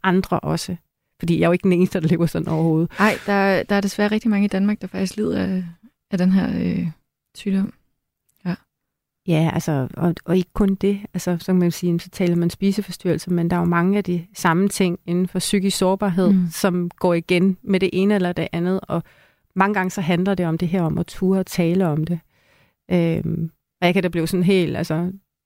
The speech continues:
Speaker 1: når vi snakkede om det der med at være bekymret før.
Speaker 2: Ja.
Speaker 1: <laughs> Altså, altså, der kan jeg virkelig mærke, altså, når jeg sådan ser på ungdommen i dag,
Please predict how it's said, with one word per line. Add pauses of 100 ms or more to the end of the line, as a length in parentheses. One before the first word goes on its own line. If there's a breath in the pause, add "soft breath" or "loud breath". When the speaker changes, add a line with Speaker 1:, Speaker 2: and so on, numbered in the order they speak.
(160)
Speaker 1:
når
vi
snakkede
om
det
der
med
at
være
bekymret
før. (180)
Speaker 2:
Ja.
Speaker 1:
<laughs>
Altså, (640 loud breath)
altså, (220)
der
kan
jeg
virkelig
mærke,
altså,
når
jeg
sådan
ser
på
ungdommen (840)
i
dag,